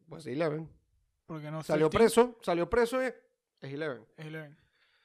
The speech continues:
Speaker 2: ¿Cuál salió? ¿Qué película salió antes?
Speaker 1: El
Speaker 2: Ocean's Eleven.
Speaker 1: Ah, no, no, no. Ocean's Eleven es dos mil uno.
Speaker 2: Por eso.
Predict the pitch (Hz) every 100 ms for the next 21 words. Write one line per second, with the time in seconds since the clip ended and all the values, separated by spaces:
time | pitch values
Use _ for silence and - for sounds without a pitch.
0 | _ _ - 240 247 302 285 302 330 311
1 | 277 339 392 403 - _ _ _ _ -
2 | - - - _ _ _ - 190 226 185
3 | 208 135 - 160 185 185 180 175 156 135
4 | 147 151 143 131 143 104 110 - 127 113
5 | 202 127 117 131 143 170 117 117 113 -
6 | _ _ - 151 131 -